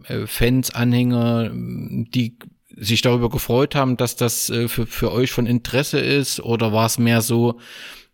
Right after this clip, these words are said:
äh, dass es nur wenige Beiträge waren und ihr mehr recherchieren musstet, in Museen, äh, Archiven entsprechend, äh, gucken musstet, dass ihr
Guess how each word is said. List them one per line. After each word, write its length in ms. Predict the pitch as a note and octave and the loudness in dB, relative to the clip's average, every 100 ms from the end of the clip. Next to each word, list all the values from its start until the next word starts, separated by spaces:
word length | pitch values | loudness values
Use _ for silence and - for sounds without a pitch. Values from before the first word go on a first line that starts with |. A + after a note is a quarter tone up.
| - - | -20 -12
äh, 380 | - A2 G#2+ | -4 0 0
dass 200 | G#2 G#2+ | 0 -2
es 160 | A2+ - | -2 0
nur 160 | A#2 G2+ | 0 2
wenige 340 | A2+ B2 A#2 | 4 4 2
Beiträge 540 | G2 A2 A2 A2+ A2 | 0 0 0 -2 0
waren 240 | G#2 G#2+ G#2 | 0 0 0
und 160 | G2+ | -6
ihr 220 | G2 A#2 G#2+ | -2 0 2
mehr 280 | G#2+ A2 | 4 4
recherchieren 600 | G2 G#2 A2+ G2+ A#2 A2+ | 2 0 0 0 2 2
musstet, 440 | G#2 A2 G#2+ A2+ G#2 | 2 2 0 -4 -2
in 120 | A#2 | 0
Museen, 760 | A2+ A2 - A#2 A#2 A2+ A2 A2 | 2 0 0 2 2 2 2 0
äh, 420 | A2 A2 G#2+ A2 | 0 0 0 -2
Archiven 800 | A2+ A2 - A#2 A#2 A#2 A2 G#2+ | -2 0 0 0 0 0 0 0
entsprechend, 720 | G#2+ G#2+ - A2 G#2+ G#2+ G#2 | -2 -4 -2 -2 0 -2 -2
äh, 540 | A#2 A2+ A2 G#2+ A#2 A2+ | -4 0 0 -2 -4 -6
gucken 280 | - - A#2 | -6 -2 0
musstet, 320 | A2+ - G#2 | 0 -2 -4
dass 120 | A2 | -2
ihr 240 | G#2+ G#2+ | 0 -2